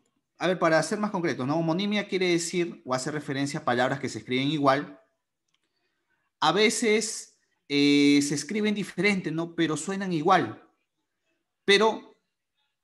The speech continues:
su significado siempre va a ser dife-, diferente, ¿ya?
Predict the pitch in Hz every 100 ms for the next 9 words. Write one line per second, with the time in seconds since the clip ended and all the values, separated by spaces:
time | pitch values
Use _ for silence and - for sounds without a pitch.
0 | _ - 214 214 208 185 170 156 147 160
1 | - 147 143 135 135 135 151 135 139 208
2 | - - _ _ _ _ 104 101 143 196
3 | 156 - - _ _ _ _ _ _ _
4 | _ 95 117 - _